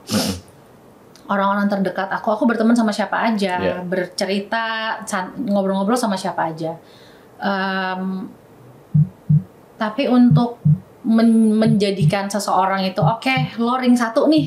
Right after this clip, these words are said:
Speaker 2: gitu. Itu aku melihat, eh, apa namanya, orang ini apakah align, apakah dia punya efek yang membuat self-worth membu-, mempengaruhi.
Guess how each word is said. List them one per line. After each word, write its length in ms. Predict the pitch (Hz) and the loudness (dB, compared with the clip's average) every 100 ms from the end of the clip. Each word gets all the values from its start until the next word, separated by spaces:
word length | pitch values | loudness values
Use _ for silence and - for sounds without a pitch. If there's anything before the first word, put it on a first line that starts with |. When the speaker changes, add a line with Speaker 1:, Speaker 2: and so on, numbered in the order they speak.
| 202 | 0
Speaker 2:
gitu. 180 | 185 170 - - - - - - - - | -2 -4 -8 -20 -20 -20 -20 -20 -20 -8
Itu 200 | 220 214 | -4 -2
aku 180 | 262 285 | -2 2
melihat, 560 | 285 254 233 226 277 - - - - | 2 4 4 2 0 -4 -20 -14 -4
eh, 360 | 214 208 202 208 - - - | -2 0 -2 -4 -10 -20 -14
apa 220 | 208 - | -10 -4
namanya, 420 | 262 247 233 262 - | 0 2 4 4 2
orang 360 | 220 214 220 | 0 0 0
ini 380 | 226 220 240 285 294 294 294 294 285 - | 4 6 6 6 4 4 4 2 0 -4
apakah 400 | 196 196 208 240 | -8 -4 -4 -2
align, 640 | 220 214 190 190 233 311 - - - - - | -2 0 0 2 2 2 -4 -20 -20 -20 -14
apakah 380 | - 190 190 190 | -6 -4 -4 -4
dia 180 | 185 185 | 0 -2
punya 680 | 185 196 190 185 185 185 - - - - - - - - | 0 0 2 0 -2 -4 -6 -16 -20 -20 -20 -20 -20 -10
efek 420 | 190 190 208 202 202 | -6 -4 -6 -4 -4
yang 560 | 190 185 180 180 185 - - | -4 -4 -6 -6 -8 -12 -4
membuat 580 | 202 202 196 202 196 - | 0 4 4 4 0 -2
self-worth 1120 | - - 196 190 - - 190 196 - - - - - - - - | -4 0 0 -2 -4 -4 -2 -2 -8 -14 -16 -20 -20 -20 -20 -14
membu-, 600 | 220 202 202 196 190 - | 0 2 4 4 2 0
mempengaruhi. 840 | - 226 240 269 262 269 277 226 - | 0 2 4 2 0 0 2 0 0